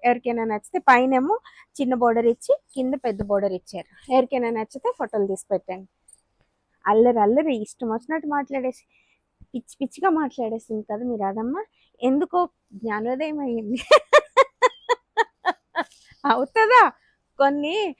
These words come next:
పుట్టుకతో వచ్చినాయి, పుడకలతో కానీ పోవంటారు కదా. ఉమ్, అవన్నీ కొన్ని కొన్ని అప్పుడు జీవితంలో ఏది చూడకుండా వెళ్ళమంటండి.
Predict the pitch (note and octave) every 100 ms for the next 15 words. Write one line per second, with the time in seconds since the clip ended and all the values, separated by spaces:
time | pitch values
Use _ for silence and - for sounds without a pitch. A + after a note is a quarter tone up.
0 | _ _ - E4+ F#4+ F4 G4+ D#4 - D4
1 | C#4+ D4 F4 D#4 D#4 E4 D#4+ D4+ D4 C4+
2 | C4+ C4 B3 C#4+ C4 A#3+ A3+ G#3+ G#3+ G#3
3 | A#3 B3 G#3 _ _ _ - E4 F4+ A#3+
4 | - _ _ _ _ _ _ - B3 B3
5 | C#4+ D#4+ F#4+ - C4+ C4+ C#4+ C4 C#4 E4
6 | C4 C#4+ D4 G4 G4 _ _ _ _ _
7 | _ _ G3 C4+ F#4+ F#4 G4 E4+ D#4 G4+
8 | F4+ - - B3+ C4+ F#4+ A4+ - D#4+ D#4+
9 | - F4 F#4 B3+ A#3 D4 F#4 E4+ C4+ G#3
10 | F#3